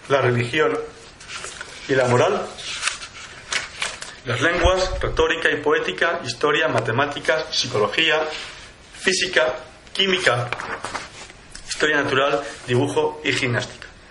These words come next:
La estructura y distribución de los itinerarios académicos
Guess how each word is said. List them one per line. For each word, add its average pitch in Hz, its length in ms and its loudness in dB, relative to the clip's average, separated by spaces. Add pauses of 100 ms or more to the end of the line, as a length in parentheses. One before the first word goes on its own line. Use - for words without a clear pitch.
(380)
La 143 80 4
estructura 180 640 2 (420)
y 151 100 0
distribución 139 640 2
de 147 80 2
los 127 160 2
itinerarios 156 540 2
académicos 143 680 2